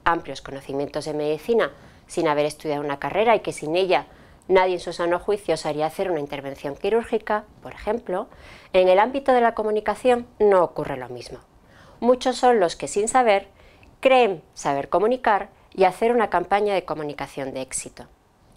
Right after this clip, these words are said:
En esta asignatura se tratará de demostrar que las empresas y las organizaciones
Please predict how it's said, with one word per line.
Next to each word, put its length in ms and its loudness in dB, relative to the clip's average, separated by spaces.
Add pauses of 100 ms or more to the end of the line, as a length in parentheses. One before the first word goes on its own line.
(120)
En 140 4
esta 200 0
asignatura 720 0 (320)
se 180 2
tratará 420 6
de 80 6
demostrar 580 0
que 100 -4
las 220 -2
empresas 640 -2
y 40 -10
las 200 -14
organizaciones 880 0